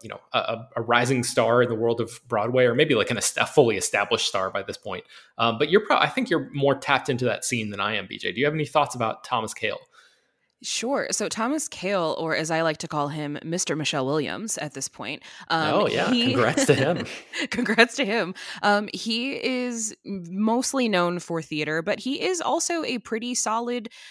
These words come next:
Speaker 2: uh, you know, screen director. He directed some of the episodes of Fosse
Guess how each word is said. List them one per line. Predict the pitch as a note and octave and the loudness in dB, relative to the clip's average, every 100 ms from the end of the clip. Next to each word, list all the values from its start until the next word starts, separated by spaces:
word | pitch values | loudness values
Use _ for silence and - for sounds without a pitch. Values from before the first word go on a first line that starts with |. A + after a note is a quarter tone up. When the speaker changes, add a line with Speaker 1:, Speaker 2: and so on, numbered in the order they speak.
| - | -8
Speaker 2:
uh, | G#3+ G#3 - | -2 -2 -2
you | G3 | -4
know, | F#3+ | -4
screen | - - F#3 F#3 F#3+ G3 - E3+ - | -6 -6 -4 -4 -4 -6 -10 -12 -6
director. | F#3 G3 - A3 F3 | -2 -2 -2 -2 -2
He | D3+ - E3+ F3 | -2 -4 -6 -6
directed | D3+ E3+ D#3+ - F3 | -6 -4 -2 -4 -6
some | F3 | -4
of | E3+ E3 | -6 -6
the | D#3+ | -6
episodes | - E3+ - D#3+ D#3+ | -8 -6 -6 -4 -6
of | D3 | -6
Fosse | - D3 | -2 -2